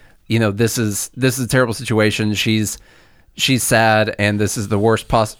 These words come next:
possible response to, uh, pers-, pursue criminal charges on her."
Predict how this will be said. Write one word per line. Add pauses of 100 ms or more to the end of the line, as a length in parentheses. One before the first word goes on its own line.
possible
response
to, (360)
uh, (240)
pers-, (140)
pursue
criminal
charges
on
her."